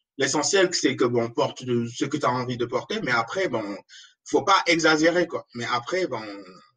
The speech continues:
tu peux porter ce que t'as envie de porter. Oui, ça dépend des, totalement des entreprises. L'essentiel, c'est que la personne pose les li-,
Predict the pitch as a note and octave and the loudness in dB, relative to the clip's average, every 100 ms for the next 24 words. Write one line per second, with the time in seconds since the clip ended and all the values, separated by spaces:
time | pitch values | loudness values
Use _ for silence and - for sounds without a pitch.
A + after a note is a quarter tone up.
0 | _ - B2+ C3 - - B2 - B2 A#2+ | _ -14 -12 -8 -8 -6 -8 -6 -6 -4
1 | A2+ A#2 A#2 A#2 - A2 - C#3+ C#3+ B2+ | -4 -6 -4 -6 -6 -12 -8 -8 -2 0
2 | A#2 A#2+ B2 A#2+ G#2+ G#2+ G#2 G#2 - - | 0 -2 -4 -2 0 0 -2 -4 -14 -8
3 | - C#3+ C3 B2 B2+ C3 B2+ B2 A#2+ - | -4 0 2 2 0 0 -2 -2 -4 -2
4 | D3 D3+ B2 B2 B2 - D#3 D#3 - A#2+ | 0 2 0 0 -2 2 2 2 0 0
5 | A#2+ A#2 A2+ - - - B2 B2 - - | 2 2 2 -4 -16 -4 -2 2 2 2
6 | E3+ D#3 - F#3+ F#3 D3+ C#3+ C#3+ D3 | 2 2 4 4 6 4 2 2 -2